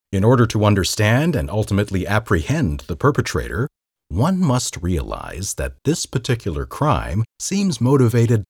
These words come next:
not by greed or maliciousness, but by a peculiar attitude toward technology in general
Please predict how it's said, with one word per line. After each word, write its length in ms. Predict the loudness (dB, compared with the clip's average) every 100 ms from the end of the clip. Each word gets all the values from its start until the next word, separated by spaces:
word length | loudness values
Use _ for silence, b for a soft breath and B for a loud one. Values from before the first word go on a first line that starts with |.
| -2
not 300 | -2 -2 -4
by 180 | -4
greed 500 | -6 -4 2 4 4 0
or 140 | -2
maliciousness, 880 | 0 0 0 0 -2 -4 -6 -4 -6 -8 _ _ -2
but 160 | 0
by 160 | 2 0
a 80 | 0
peculiar 640 | -4 -6 -4 -2 0 0
attitude 640 | 0 2 0 -2 -6 -6 -2
toward 340 | 0 2 2
technology 680 | 0 0 0 2 2 4 4
in 80 |
general 580 | 4 4 4 2 -2 -4